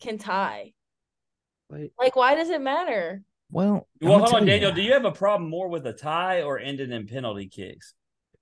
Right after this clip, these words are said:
Speaker 3: Equally as
Speaker 2: Both.
Speaker 3: bad.
Speaker 2: Both.
Speaker 1: They're both.
Speaker 2: I, I just wish that
Speaker 3: Ooh,
Speaker 2: they would
Speaker 3: Macy's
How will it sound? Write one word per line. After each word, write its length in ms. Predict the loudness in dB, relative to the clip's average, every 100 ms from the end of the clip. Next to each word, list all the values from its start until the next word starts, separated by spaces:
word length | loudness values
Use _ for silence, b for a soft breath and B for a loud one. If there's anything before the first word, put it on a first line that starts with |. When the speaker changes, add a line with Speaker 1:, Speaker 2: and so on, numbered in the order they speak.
| _ _ _ _ _ _ _ -8
Speaker 3:
Equally 400 | 2 6 8 6
as 100 | 2
Speaker 2:
Both. 40 |
Speaker 3:
bad. 300 | -4 -6 -12 _ _ _ _ _
Speaker 2:
Both. 380 | -2 -2 -6 _ _ _ _
Speaker 1:
They're 280 | -2 0 -2 -8 _ _ -20 _ _
both. 260 | -4 0 4
Speaker 2:
I, 360 | 6 4 0 -10 _ _
I 140 | 0 0
just 300 | 0 -2 2
wish 400 | 6 6 2 -12 _
that 260 | 2 2 -2
Speaker 3:
Ooh, 100 | -2
Speaker 2:
they 180 | 0 0
would 200 | 0 2
Speaker 3:
Macy's 200 | 2